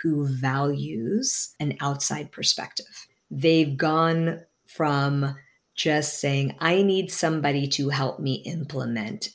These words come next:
X because I don't know how to produce a podcast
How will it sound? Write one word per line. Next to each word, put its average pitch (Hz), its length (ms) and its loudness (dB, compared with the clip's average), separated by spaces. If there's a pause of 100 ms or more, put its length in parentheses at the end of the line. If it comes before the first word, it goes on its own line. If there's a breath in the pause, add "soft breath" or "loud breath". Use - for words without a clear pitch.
(120)
X - 640 -4
because 120 540 -4 (200)
I 202 140 6
don't 160 340 0
know 127 200 -6
how 120 340 -8
to - 460 -4
produce - 400 0
a - 60 -4
podcast - 720 -8